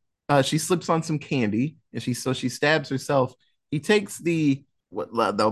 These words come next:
wire cutters out of her neck, and he accidentally stabs the other girl,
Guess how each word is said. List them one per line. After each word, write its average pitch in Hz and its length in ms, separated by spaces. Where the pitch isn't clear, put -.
wire 143 420
cutters 127 480
out 135 160
of 120 100
her 147 100
neck, 151 360
and 147 160
he 160 100
accidentally 165 380
stabs 165 400
the 170 100
other 180 200
girl, 135 460